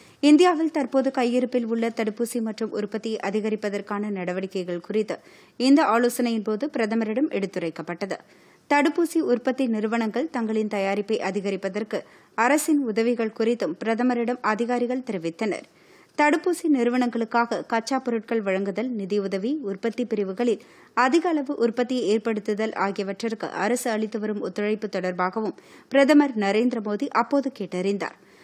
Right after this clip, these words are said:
சுகாதார பணியாளர்கள் உள்ளிட்ட முன்கள பணியாளர்களுக்கு போடப்பட்டுள்ள தடுப்பூசி குறித்த விவரங்களையும் பிரதமர் கேட்டறிந்தார். நாற்பத்தி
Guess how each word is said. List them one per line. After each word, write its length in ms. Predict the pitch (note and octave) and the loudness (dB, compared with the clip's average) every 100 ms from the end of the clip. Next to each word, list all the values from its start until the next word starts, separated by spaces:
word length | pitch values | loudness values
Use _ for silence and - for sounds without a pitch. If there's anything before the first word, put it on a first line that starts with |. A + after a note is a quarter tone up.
| - | -20
சுகாதார 520 | - C#4+ C#4+ C#4+ C4+ | 0 4 4 4 0
பணியாளர்கள் 720 | C4+ A#3+ A3+ A3+ A3 G#3+ A3+ | 0 -2 0 0 -2 -2 -4
உள்ளிட்ட 440 | - G#3 A3 A#3+ F3 | -2 2 2 2 0
முன்கள 400 | G#3 B3+ D4 C4+ A#3 | 2 0 0 -2 -2
பணியாளர்களுக்கு 720 | G3+ F#3+ F#3 G3 F#3+ G3+ G#3 G#3 | -2 -2 -2 -2 -4 -6 -6 -4
போடப்பட்டுள்ள 580 | G3 G3 G3+ G3+ G#3 G#3 G3 | -4 -2 -6 -6 -6 -4 -6
தடுப்பூசி 380 | F3+ G3 F#3 | -6 -6 -6
குறித்த 320 | G3 G3 F#3+ G3+ | -6 -6 -6 -6
விவரங்களையும் 720 | F3 F3+ F#3 F#3+ A3+ G3+ - | -4 -4 -4 -2 -2 -2 -4
பிரதமர் 480 | A3+ A3+ C4 C#4+ - | -4 0 0 0 -4
கேட்டறிந்தார். 600 | F3 F3+ G3 G3 - - _ - - - - | -6 -4 -4 -4 -6 -12 _ -20 -20 -12 0
நாற்பத்தி 420 | C4 D4 D4+ D#4+ | 2 2 0 -4